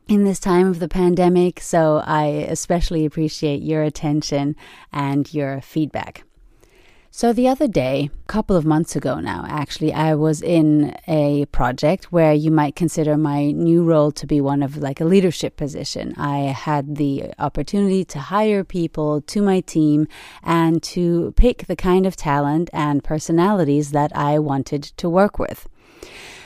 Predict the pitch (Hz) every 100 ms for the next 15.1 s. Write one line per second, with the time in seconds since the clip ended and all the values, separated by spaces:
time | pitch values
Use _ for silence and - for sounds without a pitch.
0 | - - - 202 247 294 302 - - 165
1 | 170 185 196 - 165 160 165 175 170 -
2 | 156 156 160 180 160 160 170 151 147 165
3 | 156 135 - 135 - 147 147 160 - 156
4 | 139 143 - - 143 139 135 135 - _
5 | - 160 160 160 - 170 165 165 151 -
6 | 139 - - - 160 165 165 - 170 156
7 | 147 - - _ _ _ _ - 175 165
8 | 180 170 190 196 - 175 165 151 - -
9 | - - 170 160 - 156 156 - 160 156
10 | 214 196 214 - 214 240 - 196 180 175
11 | - 180 175 - 175 156 180 165 185 190
12 | 175 160 165 175 160 175 175 185 175 160
13 | - 156 147 147 147 - 151 147 147 143
14 | 143 143 - 175 165 139 135 156 143 139
15 | 139